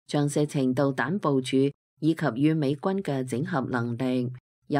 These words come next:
本政府計劃提前實現軍費佔G D P百分之二嘅目標。與此同時，中共軍方內部嘅持續整肅亦受到高度關注。公開資料顯示，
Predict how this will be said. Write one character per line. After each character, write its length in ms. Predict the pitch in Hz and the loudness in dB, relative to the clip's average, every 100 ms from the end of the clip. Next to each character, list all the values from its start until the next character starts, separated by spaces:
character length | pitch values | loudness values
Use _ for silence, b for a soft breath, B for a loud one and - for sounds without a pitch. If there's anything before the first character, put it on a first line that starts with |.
| 131 | 0
本 120 | 131 | 0
政 220 | 185 165 | 0 -2
府 240 | 151 127 - | 0 0 0
計 240 | 151 147 | 0 0
劃 260 | 143 127 123 - _ | 0 -2 -4 -8 _
提 220 | - 139 | -2 0
前 260 | 127 143 135 | 0 0 0
實 220 | 127 139 | 0 -2
現 180 | 147 139 | 0 0
軍 220 | 139 208 | 0 0
費 300 | 208 156 151 | 0 0 0
佔 280 | 151 156 147 | 2 2 2
G 200 | 147 185 | 2 0
D 180 | 180 175 | 2 -2
P 300 | 175 185 175 | -2 -2 -2
百 180 | 175 147 | 0 -2
分 160 | 143 | -2
之 120 | 127 170 | -2 0
二 180 | 170 131 | 2 0
嘅 140 | 123 135 | 2 0
目 200 | 131 127 | 0 -2
標。 360 | - 156 160 151 _ _ _ | 0 2 2 0 _ _ _
與 160 | - 147 | -2 0
此 180 | 147 151 | 2 0
同 240 | 156 139 127 | 2 0 0
時， 280 | 127 117 117 _ _ | 0 0 -2 _ _
中 180 | 214 214 | 0 0
共 220 | 170 139 | 0 0
軍 180 | 196 202 | 2 0
方 260 | 202 202 202 | 0 0 2
內 200 | 147 131 | 0 0
部 180 | 131 | 0
嘅 100 | 127 | 0
持 220 | 131 - 127 | -2 -2 0
續 140 | 127 123 | -2 -2
整 260 | 117 131 | -4 -2
肅 260 | 185 190 175 _ _ | 0 0 0 _ _
亦 140 | - 143 | -2 -2
受 280 | 131 147 135 | 0 0 2
到 220 | 139 143 | 2 2
高 220 | 135 190 | 2 0
度 200 | 190 131 | 2 0
關 260 | 131 170 175 | 0 0 0
注。 440 | - 135 127 120 - _ _ - | 0 2 4 2 -6 _ _ 0
公 240 | 180 180 | 2 2
開 240 | 190 175 | 2 0
資 200 | 170 170 | 0 0
料 200 | 156 127 | 2 0
顯 260 | 165 113 135 | 0 -2 -2
示， 440 | 175 143 127 120 | 0 2 2 2